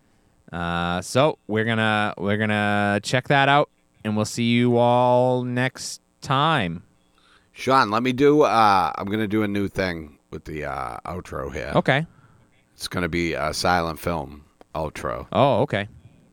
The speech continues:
Speaker 2: So, uh, you just nod at me and let me know when you want me to start it,
Speaker 1: I
Speaker 2: and then I will start it.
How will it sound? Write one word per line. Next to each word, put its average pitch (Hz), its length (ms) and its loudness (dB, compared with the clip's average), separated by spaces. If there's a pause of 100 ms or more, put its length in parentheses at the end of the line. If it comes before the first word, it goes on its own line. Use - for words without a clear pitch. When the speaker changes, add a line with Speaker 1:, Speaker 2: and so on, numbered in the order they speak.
(380)
Speaker 2:
So, 85 600 0
uh, 85 600 2
you 90 400 -8
just 104 280 0
nod 107 280 4
at 107 100 -4
me 98 340 -2 (160)
and 92 140 -8
let 90 100 -2
me 90 120 -8
know 98 180 -2
when 98 160 -4
you 95 80 -4
want 92 220 -2
me 98 80 -6
to 95 100 -4
start 92 380 0
it, 82 240 -4
Speaker 1:
I 87 140 -8
Speaker 2:
and 85 120 -8
then 82 300 -6
I 69 200 -6
will 82 280 -6
start 127 400 -2
it. 80 200 -4